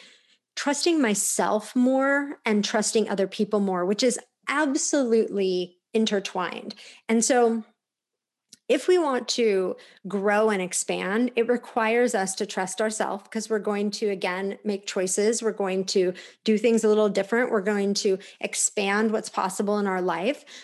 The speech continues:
which means we need to expand, which means we need to trust ourselves. And so I'm always wanting to be at that edge of growth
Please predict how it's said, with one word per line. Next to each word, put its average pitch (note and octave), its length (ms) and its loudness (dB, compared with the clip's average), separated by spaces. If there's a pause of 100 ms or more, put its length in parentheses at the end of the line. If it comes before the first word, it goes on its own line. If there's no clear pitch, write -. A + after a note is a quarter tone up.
which B3 240 2
means C4 240 2
we B3+ 100 0
need D#4+ 200 4
to - 80 2
expand, G3 440 -6
which A3+ 220 0
means B3 260 4
we A#3+ 120 2
need A3+ 180 2
to G#3+ 100 -6
trust G#3 420 -4
ourselves. - 600 -4 (320)
And A#3 180 4
so A3+ 320 4
I'm A3+ 240 0
always A#3 880 2 (340)
wanting A3+ 460 2
to - 160 -2
be G#3+ 260 -4
at F#3+ 140 -4
that F#3 240 -2
edge G3 240 -4
of F#3 180 -4
growth F#3 540 -4